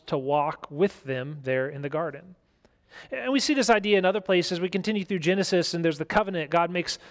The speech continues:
the covenant to be with Abraham and his descendants. And we kind of follow that story through, and there's, there's different times where, where people encounter the presence of God.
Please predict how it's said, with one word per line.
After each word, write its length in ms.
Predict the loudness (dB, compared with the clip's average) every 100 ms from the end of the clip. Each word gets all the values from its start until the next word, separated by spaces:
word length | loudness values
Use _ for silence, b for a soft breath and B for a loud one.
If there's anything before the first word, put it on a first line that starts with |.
| B
the 100 | 0
covenant 400 | 2 0 -4 -8
to 60 | -4
be 140 | -2
with 120 | 0
Abraham 600 | 0 0 0 -2 -2 -4 -6
and 100 | -2
his 180 | -2 0
descendants. 680 | -2 0 0 0 -2 -2
And 100 | -4 -4 B B
we 80 | -2
kind 160 | 0 0
of 80 | 2
follow 280 | 4 6
that 160 | 6 4
story 380 | 2 2 4 2
through, 360 | 2 4 6
and 120 | 6 4
there's, 220 | 2 2 B B
there's 220 | 4 4 4
different 420 | 0 2 0 2
times 480 | 2 4 4 0 4
where, 200 | 2 4
where 160 | 0
people 480 | 0 0 2 6 6
encounter 880 | 4 0 -2 0 0 0 2 2 2 -2
the 180 | -2
presence 520 | -2 0 0 0 -4 -2
of 140 | -2
God. 400 | -2 -2 -4 -10